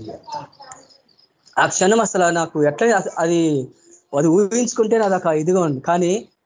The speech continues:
ఆయన కాపాడిన ప్రభు. చూడండి, అదే నాకు అనిపించింది ఆ క్ష-, అలాంటి ప్రార్థన, అలాంటి, ఎందుకంటే ఆయన నమ్మదగిన దేవుడు కదా, ఆయన వాక్యంలో జీవం ఉంది. కాబట్టి మనం ఆ వాక్యాన్ని మనం వాడాలా,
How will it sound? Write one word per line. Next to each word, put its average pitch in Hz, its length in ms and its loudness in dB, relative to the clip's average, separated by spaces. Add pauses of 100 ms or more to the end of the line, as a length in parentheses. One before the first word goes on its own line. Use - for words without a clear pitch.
ఆయన 156 160 0
కాపాడిన 165 460 -2
ప్రభు. 143 320 -4 (160)
చూడండి, 196 280 2
అదే 196 340 0
నాకు 190 260 0
అనిపించింది 190 580 -2
ఆ 170 100 0
క్ష-, - 160 -8
అలాంటి 175 300 0
ప్రార్థన, 170 440 0
అలాంటి, 170 320 -2
ఎందుకంటే 196 380 0 (100)
ఆయన 160 160 0
నమ్మదగిన 190 480 2
దేవుడు 160 280 2
కదా, 135 220 -2 (500)
ఆయన 143 160 0
వాక్యంలో 170 520 2
జీవం 170 340 0
ఉంది. 147 280 -4 (320)
కాబట్టి 196 260 0
మనం 202 220 2
ఆ 185 40 2
వాక్యాన్ని 185 500 0
మనం 175 200 0
వాడాలా, 165 420 2